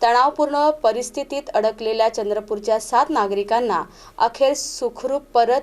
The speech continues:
आणण्यात यश आले आहे. या संपूर्ण प्रयत्नात आमदार किशोर जोरगेवार यांचे विशेष योगदान राहिले.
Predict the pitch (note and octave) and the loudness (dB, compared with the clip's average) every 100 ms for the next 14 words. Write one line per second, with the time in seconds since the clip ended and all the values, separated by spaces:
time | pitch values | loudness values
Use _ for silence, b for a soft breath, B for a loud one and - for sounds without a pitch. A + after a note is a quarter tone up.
0 | - - G3+ G#3 G#3+ G#3+ G#3+ G#3+ F3 A3 | -2 -4 -2 0 -2 -4 -2 0 0 -2
1 | G3+ G3+ G3+ G#3+ G#3+ - B B B B | -2 0 0 -2 -4 -6 B B B B
2 | C#4+ D#4 D#4 C#4 D4+ F4+ G#4 G#4 C4 A3+ | 0 2 2 0 0 2 2 4 2 2
3 | G3 F#3 A3+ - A#3 A#3+ B3 B3 C4 B3 | 0 -2 0 0 0 2 2 2 -4 0
4 | C4 B3+ B3+ B3 C4+ G#3 - G#3+ A3 A3+ | 0 4 4 4 2 0 0 -2 -2 -2
5 | A3+ A#3 G#3+ G#3+ A#3 B3 B3 G#3 G3+ G3 | 0 -2 -2 -4 2 2 0 -2 -2 0
6 | G3 G3+ G3+ G3 G#3 | -2 0 -4 -4 -4